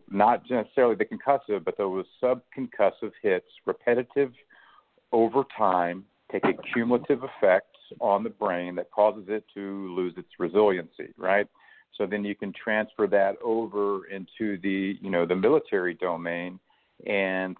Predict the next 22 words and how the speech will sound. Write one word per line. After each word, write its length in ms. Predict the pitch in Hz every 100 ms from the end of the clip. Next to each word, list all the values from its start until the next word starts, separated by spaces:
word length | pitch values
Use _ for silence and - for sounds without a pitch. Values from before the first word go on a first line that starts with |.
| -
same 220 | 113 104
thing 220 | - 101
applies 480 | 87 - 139 139 143 98
there, 280 | 92 90 95
but 160 | 95
it's 120 | 87 - -
kind 240 | 107 110
of 140 | 98 90
magnified 880 | 95 101 107 98 - 101 95 95 90
or 200 | 87 85 _ _ _
amplified 760 | 123 143 160 113 - 101 92 92
in 80 | 95
the 80 | 95
fact 320 | - 98 95 -
that, 340 | 101 98 92 - _ _ _
you 80 | 104
know, 160 | 98
in 80 | 95
special 340 | - 120 - 107
forces, 540 | 120 110 - 95 90 98 _ _ - 101
um, 320 | 95 95 87
pa-, 200 | - 104